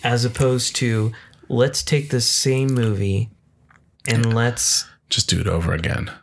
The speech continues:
Speaker 1: redo it with different people
Speaker 2: Yeah.
Speaker 1: and a different director. Um, but we're not changing the script, 'cause then we get a different feel for it. That would be interesting if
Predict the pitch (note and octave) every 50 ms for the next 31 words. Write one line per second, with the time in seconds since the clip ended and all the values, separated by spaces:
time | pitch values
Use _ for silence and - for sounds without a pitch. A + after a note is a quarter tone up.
0 | - - A#2 B2 A#2+ A2+ B2 A#2+ A#2 A2+ G2 G2+ G2 - A#2+ A2 - G2+ F2+ -
1 | - A2+ G#2 - - - - - - - - - - - - _ - - F2 E2
2 | D#2 D2+ D2 D#2 F#2 - - - _ _ _ - B2 A2+ G#2+ G#2+ G#2 B2 A2+ B2
3 | A#2+ G#2+ G2 G2 F#2+ G2+ G#2 G2+ G2 - - - - G2+ - - - - - -
4 | - - - _ _ - B2+ A#2 A2+ G#2+ G#2 G2+ G#2+ A2+ - _ _ - - -
5 | _ - B2+ B2 A#2+ B2 B2 C3 B2+ - - - C3 A#2 A2+ A2 A2 G2 F#2+ F2+
6 | - - - - G#2+ G2 - - - - - - - - - - - _ - C3+
7 | B2 A#2 C#3+ D3+ E3+ G#3+ A#3 G#3 F#3+ D3+ C3+ D3 B2 B2 G#2 G2 - B2 D3+ F3+
8 | - - G2+ F2+ F2 G2 C#3+ G3 D3+ - G2 A2 C#3+ D3 A#2 G#2 - A2 G#2 G2
9 | F#2+ G2